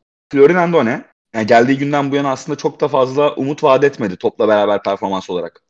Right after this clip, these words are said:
Onun dışında mücadelesi, inancı, isteği, e, yeterli düzeydeydi. Forma bulduğu Malatyaspor ve Gençler Birliği maçlarında. Ama ilk kez kalitesini gösterme fırsatı buldu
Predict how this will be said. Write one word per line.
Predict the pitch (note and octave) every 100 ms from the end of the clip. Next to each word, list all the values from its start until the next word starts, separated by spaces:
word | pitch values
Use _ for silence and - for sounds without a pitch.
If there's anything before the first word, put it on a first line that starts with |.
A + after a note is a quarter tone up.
| -
Onun | A2 A2+
dışında | B2 - B2+ B2 A#2 - -
mücadelesi, | A#2 A2+ A2+ A2 A2 - C3 C3 - _
inancı, | G#2+ G#2 G#2 G#2
isteği, | B2 - A#2+ A#2+ A#2+ - _ -
e, | A2+
yeterli | G#2+ G#2+ G#2+ G#2+ B2 A#2+ C3+
düzeydeydi. | A#2+ G2 F2+ G2 - - _ _ _
Forma | A2+ G#2 G#2+
bulduğu | G2+ F#2 G#2 G2+
Malatyaspor | G2 G#2 G#2 A2 - - G2 F#2
ve | G2
Gençler | G2+ G2+ G2 G2+ F#2+
Birliği | F#2
maçlarında. | F2 F2 G2 F2+ G#2+ A3+ - _ _ _ _ _ -
Ama | A#2+ D3
ilk | F#3+ -
kez | F3+ G3+
kalitesini | F#3 C#3+ C#3 D#3+
gösterme | E3+ D3+ D3+ D3+
fırsatı | C#3 C3+ A2+ G2
buldu | G2 F2 F2+ E2